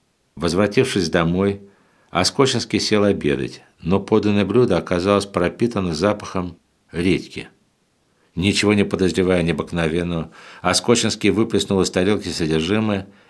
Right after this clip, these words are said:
и попросил переменить блюдо. Подали, но опять тот же запах. В раздражении Оскочинский накинулся на кухарку и домашних, но никто не мог объяснить ему, отчего происходит запах. Подали второе блюдо.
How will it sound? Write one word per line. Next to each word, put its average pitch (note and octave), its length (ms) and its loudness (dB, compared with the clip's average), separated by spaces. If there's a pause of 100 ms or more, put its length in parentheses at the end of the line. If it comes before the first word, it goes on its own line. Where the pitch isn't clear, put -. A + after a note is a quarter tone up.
и G2 100 -2
попросил A#2 500 2
переменить A#2 560 2
блюдо. C#2 500 -4 (720)
Подали, E2 560 0 (380)
но E2+ 160 2
опять B2 400 2
тот G2+ 160 2
же F#2 100 -2
запах. D2+ 560 -6 (280)
В D2+ 80 -12
раздражении E2 600 2
Оскочинский F#2+ 800 0 (320)
накинулся A2+ 540 2
на G2 80 2
кухарку A#2 480 0
и A2+ 40 2
домашних, A2 640 0 (180)
но C#2+ 140 -6
никто C#2 320 -4
не G#2+ 100 -2
мог G2+ 240 -4
объяснить F#2+ 480 -4
ему, B1 320 -10 (300)
отчего G#2+ 480 0
происходит C#2 500 -4
запах. - 460 -8 (680)
Подали A#2 340 2
второе G#2 460 4
блюдо. E2+ 480 -2